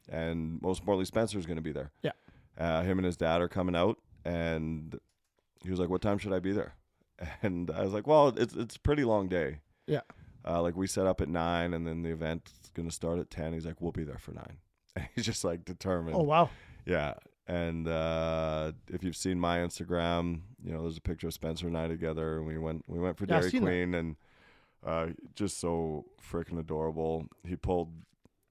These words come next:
Speaker 1: possibly the sweetest Irish goodbye I've ever seen.
Speaker 2: Oh, yeah?
Speaker 1: Yeah, he's done his ice cream, and he's young, right? Uh, he was just kinda done with the day, and he's got up, walked to the door, and just stood and faced the door.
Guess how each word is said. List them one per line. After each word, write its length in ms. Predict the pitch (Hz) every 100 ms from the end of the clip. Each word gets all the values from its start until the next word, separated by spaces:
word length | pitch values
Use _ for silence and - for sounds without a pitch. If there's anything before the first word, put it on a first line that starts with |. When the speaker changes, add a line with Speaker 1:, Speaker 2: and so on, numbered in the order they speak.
| _
Speaker 1:
possibly 440 | - 92 87 87 90
the 100 | 82
sweetest 400 | - 85 87 80
Irish 300 | 82 85 82
goodbye 420 | 85 82 78 80
I've 80 | 80
ever 200 | 80 82
seen. 420 | - 87 85 90 - -
Speaker 2:
Oh, 120 | 143
yeah? 180 | 143 160 - - -
Speaker 1:
Yeah, 80 | 113
he's 100 | 101
done 160 | 110 107
his 120 | 101
ice 200 | 95 101
cream, 440 | - 107 110 120 - _ _ _
and 120 | - 175
he's 180 | 127
young, 200 | 127 104
right? 280 | 87 82 113 - _ -
Uh, 500 | 98 90 90 87 85 80
he 140 | 95
was 120 | 95
just 200 | 90 92
kinda 240 | - 92 90
done 420 | 82 82 95 104
with 80 | -
the 80 | 87
day, 240 | 85 87
and 100 | 98
he's 280 | 87 85 - - - -
got 200 | - 90 95
up, 260 | 120 - _ _ _ _ _ _ _ _ _ _ _
walked 280 | 87 92 -
to 100 | 107
the 100 | 95
door, 200 | 95 92
and 80 | 90
just 140 | 87
stood 200 | - 98
and 120 | 87
faced 280 | - 85 85
the 60 | -
door. 360 | 80 71 87